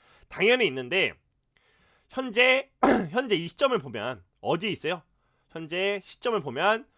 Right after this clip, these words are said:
이 중단선, 중단선 저기 현재 위에 있죠? 위에 있잖아요. 그러면은 한마디로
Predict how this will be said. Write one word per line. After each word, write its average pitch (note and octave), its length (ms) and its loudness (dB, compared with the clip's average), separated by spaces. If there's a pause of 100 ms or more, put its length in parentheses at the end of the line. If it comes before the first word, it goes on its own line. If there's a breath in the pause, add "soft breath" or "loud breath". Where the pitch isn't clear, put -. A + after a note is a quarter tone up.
(140)
이 A2+ 80 -16
중단선, C#3+ 640 -2 (840)
중단선 G3 800 2
저기 B2 240 -6
현재 E3+ 540 -4
위에 F3+ 140 -2
있죠? G3+ 240 -4 (840)
위에 E3 180 -6
있잖아요. F#2+ 600 -10
그러면은 F3 640 -2 (600)
한마디로 E3+ 720 -4